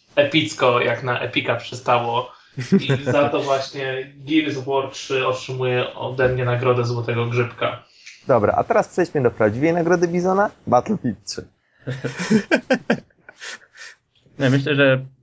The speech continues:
Speaker 3: Gears, Gears jednak zmiotą Battlefielda pod względem na przykład fabuły, ale tutaj
Speaker 1: Pod względem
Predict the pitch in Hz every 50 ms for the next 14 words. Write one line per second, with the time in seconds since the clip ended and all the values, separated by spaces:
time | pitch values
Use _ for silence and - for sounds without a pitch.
0 | _ - - 127 120 127 135 135 135 - - - - - 131 127 139 135 135 -
1 | 123 117 117 120 113 113 - 127 117 - 123 117 113 113 120 110 117 - 117 113
2 | 113 110 - - - 107 107 107 107 110 107 107 104 104 - - - 107 - -
3 | - 107 107 107 104 101 101 - - _ _ _ _ _ _ _ _ _ - -
4 | 120 113 113 - 110 - 117 104 104 107 - - 170 175 - 190 202 196 196 196